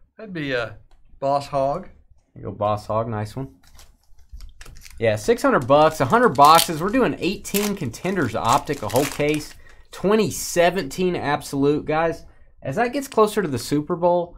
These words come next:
Speaker 2: right now that's like a four thousand dollar case of cards. That twenty seventeen Absolute with
Speaker 1: Yep.
Speaker 2: the, uh, Mahomes and Watson, uh, McCaffrey, Kamara,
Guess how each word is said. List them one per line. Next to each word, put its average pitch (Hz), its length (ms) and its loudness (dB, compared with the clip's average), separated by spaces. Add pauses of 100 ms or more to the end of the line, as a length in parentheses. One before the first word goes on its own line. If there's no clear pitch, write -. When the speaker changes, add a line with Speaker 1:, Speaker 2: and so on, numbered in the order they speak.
(200)
Speaker 2:
right 185 240 2
now 170 220 2
that's 151 240 0
like 143 140 -4
a 113 60 -6
four 151 320 -6
thousand 139 500 -4
dollar 117 280 -2
case 120 320 -8
of 113 60 -12
cards. 117 520 -2 (520)
That 107 160 -2
twenty 131 260 -4
seventeen 123 420 -4
Absolute 113 600 -2
with 110 160 -8
Speaker 1:
Yep. 110 60 -12
Speaker 2:
the, 107 160 0
uh, 101 80 0
Mahomes 113 640 -2
and 101 160 -6
Watson, 107 600 -2 (480)
uh, 95 180 -4
McCaffrey, 127 840 -2
Kamara, 117 1000 0